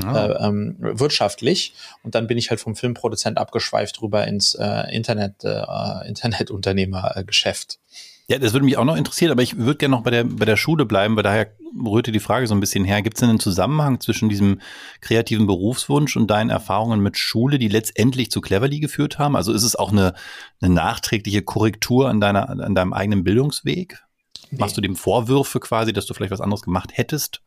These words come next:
Speaker 2: Nee, ähm, aber ich muss dir ganz ehrlich sagen, ähm, ähm, die Schule hat bei mir versagt. Also, die Schule hat bei mir versagt. Was will ich damit, äh, was, ja, ja, nee, nichts, also ganz wenig von dem, was ich heute bin, verdanke ich der Schule. Punkt.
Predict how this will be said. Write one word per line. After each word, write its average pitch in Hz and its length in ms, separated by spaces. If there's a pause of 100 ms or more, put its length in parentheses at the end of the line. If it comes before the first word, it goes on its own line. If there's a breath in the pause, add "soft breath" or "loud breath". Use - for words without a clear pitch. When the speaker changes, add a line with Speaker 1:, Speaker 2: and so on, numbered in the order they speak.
(920 soft breath)
Speaker 2:
Nee, 123 440 (160)
ähm, 131 480
aber 127 160
ich 139 140
muss 147 140
dir - 200
ganz 143 260
ehrlich 139 300
sagen, 135 420
ähm, 117 320
ähm, 117 300
die 113 80
Schule 165 320
hat 131 140
bei 104 100
mir 120 200
versagt. - 680 (360)
Also, 101 180 (480 loud breath)
die 110 60
Schule 131 260
hat 117 160
bei 110 80
mir 113 120
versagt. 107 400
Was 113 120
will 117 80
ich 110 100
damit, 104 280
äh, 107 120
was, - 220
ja, 165 320
ja, 139 200
nee, 143 320
nichts, 139 440
also 107 280 (240)
ganz 180 300
wenig 147 240
von 120 160
dem, 123 160
was 104 120
ich - 140
heute 127 220
bin, 110 180
verdanke 98 360
ich - 60
der 101 100
Schule. 95 260
Punkt. - 520